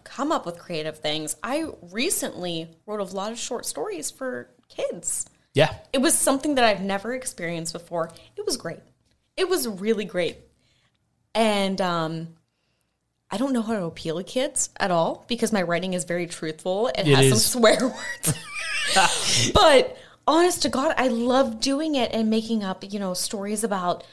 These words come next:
Speaker 1: Toy Story, um, the Avengers, uh,
Speaker 2: Fortnite.
Speaker 1: Fortnite. Fortnite.
Speaker 2: Yeah.
Speaker 1: I wrote a story for Jess and her kids, and they loved it. And it was great to feel so appreciated by what you write because many people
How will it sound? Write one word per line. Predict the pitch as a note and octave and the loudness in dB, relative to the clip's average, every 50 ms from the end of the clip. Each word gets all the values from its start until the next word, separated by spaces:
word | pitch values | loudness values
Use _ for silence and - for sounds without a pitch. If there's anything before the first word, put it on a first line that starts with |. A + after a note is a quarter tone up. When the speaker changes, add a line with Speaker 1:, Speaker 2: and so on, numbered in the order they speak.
| - _ _ _ _ _ _ - | -20 _ _ _ _ _ _ -14
Speaker 1:
Toy | - - A3 A3+ A3+ | -6 0 2 2 2
Story, | A3+ - - G3+ F3+ E3 D#3+ E3 D#3+ D#3 D#3 - - | 2 0 -2 -2 -4 -4 -4 -8 -8 -8 -10 -12 -12
um, | E3+ E3+ E3+ E3 E3 D#3+ D#3+ D#3+ D#3+ D#3+ E3 E3+ _ | -12 -10 -10 -8 -8 -8 -10 -10 -10 -12 -14 -16 _
the | - F#3+ G3 | -6 -2 -2
Avengers, | F#3+ E3+ E3 - - F#3+ G3 G3+ G#3 G3+ G3+ G3+ F#3 D#3+ D#3 D#3 D3+ D3 D3 - - - - - - - - - - | -2 -2 -4 -4 -2 -2 0 0 0 0 0 0 -2 -2 -2 -4 -6 -6 -6 -4 -2 -2 -2 -2 -2 -4 -6 -6 -8
uh, | F#3 F#3+ F3+ F3 E3+ E3 E3 D#3+ E3 | -8 -6 -6 -6 -6 -4 -6 -6 -6
Speaker 2:
Fortnite. | - - F3+ G#3 A3+ F#3+ F3 E3+ F3 F3 - - | -2 2 4 4 4 4 4 4 4 2 0 -2
Speaker 1:
Fortnite. | - - - - D#4 D#4+ F4+ F#4+ - D4+ D4 A#3+ F#3 E3 D#3 - - | -10 -6 2 4 6 8 8 6 6 6 4 4 4 2 -2 -4 -8
Fortnite. | - - - - G#4+ B4 C5 - | -10 -6 2 6 6 6 6 6
Speaker 2:
Yeah. | - E4 D4+ | 4 4 4
Speaker 1:
I | B3+ A3+ A#3 | 4 4 2
wrote | B3 B3+ C#4+ C#4+ | 2 0 0 0
a | D#4+ | -2
story | D#4 - D4 D4+ D4+ C#4+ | -2 -2 -2 -2 -4 -4
for | C4+ - C#4 C4+ | -4 -2 -2 -2
Jess | G#3 G#3+ - B3 A3+ D4+ - - F#4+ | 0 2 2 2 2 2 0 -2 -4
and | F#4 D#4+ | -4 -6
her | - D4+ C#4 | -8 -10 -10
kids, | - - - B3 A#3 C4 | -8 -6 -6 -4 -2 -2
and | C4 B3+ B3 | -2 -2 -4
they | B3+ B3+ | -6 -6
loved | B3+ B3+ C4 C#4 D4 F4 A4 A4+ - - - B3+ | -6 -8 -8 -8 -6 -8 -8 -8 -8 -6 -4 -2
it. | F#3 D3+ - - - - - - - - - | -2 -2 -4 -8 -12 -14 -12 -12 -12 -6 -2
And | - - D#4+ | 0 2 2
it | B3+ - | 2 2
was | F4 - | 0 0
great | - - C#4+ D#4 D#4 - - | 0 -2 -2 -2 -4 -4 -4
to | - B3+ | -4 -4
feel | C4 - - B3 B3+ B3+ A#3 G#3+ G#3 G3+ G3 - - - - - - - - - | -4 -4 -4 0 4 4 4 4 4 2 -2 -6 -10 -20 -20 -20 -20 -20 -12 -6
so | - - - - - - - B3+ B3 B3 | -2 0 2 2 6 6 6 6 6 4
appreciated | B3 - - - G#3 A3 - - F#3 E3 E3 E3 D3+ D3+ D#3+ E3 E3 | 2 0 0 -2 0 2 2 2 2 0 0 -2 -4 -4 -6 -6 -2
by | - G#3 G3 G3+ | 0 2 2 2
what | G3 G3 - - | 2 0 0 0
you | G3+ F#3+ F3 | -2 -6 -6
write | D#3 E3 E3 F3 D#3+ D#3+ D#3+ - - | -4 -2 0 0 0 0 -4 -8 -12
because | - G#3+ - - F#3+ F3+ E3+ F3 E3 E3+ G3 | -12 -12 -10 -6 -4 -2 -2 -2 -2 -2 -2
many | G#3 G#3 A3+ G#3+ F#3+ | -2 0 0 -2 -2
people | - G3 F#3+ - F3+ E3+ E3 E3 E3 E3 E3 | -4 -6 -6 -4 -4 -2 -2 -2 -4 -6 -10